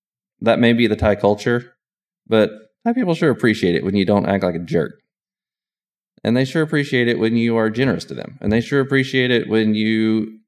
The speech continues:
do something that isn't appropriate for maybe somebody higher to quote unquote condescend to their level and care about them, basically. So I'm not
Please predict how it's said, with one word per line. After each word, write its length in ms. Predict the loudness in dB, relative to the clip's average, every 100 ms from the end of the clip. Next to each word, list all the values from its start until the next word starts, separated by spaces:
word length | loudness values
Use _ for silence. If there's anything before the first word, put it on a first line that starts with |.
| _ _
do 160 | 0 0
something 440 | 0 0 0 2
that 160 | 0 0
isn't 280 | 0 2 0
appropriate 680 | 0 -2 0 0 -2 -2
for 100 | -6
maybe 300 | -2 -2 -2
somebody 420 | -4 -2 0 0 -2
higher 520 | -2 -2 0 -2 -6 -16 _
to 220 | -6 -6 -8 _ _ _ _ _ _ _
quote 260 | -2 0 2
unquote 420 | 0 2 0 0
condescend 720 | 0 2 4 2 2 2 2
to 100 | 0
their 200 | 2 2
level 560 | 2 2 2 2 0 -2
and 420 | 0 0 -2 -6 -12 _ _ _ _ _ _ _ _
care 260 | -2 2 2
about 280 | 2 0
them, 300 | -4 -8 -10 -16 _
basically. 540 | -2 -2 -2 -4 -6 -6 _ _ _
So 580 | -2 2 2 0 -2 -12 _ _ _ _ _ _ _ _ _ _ _
I'm 180 | -2 2
not 420 | 4 2 0 -6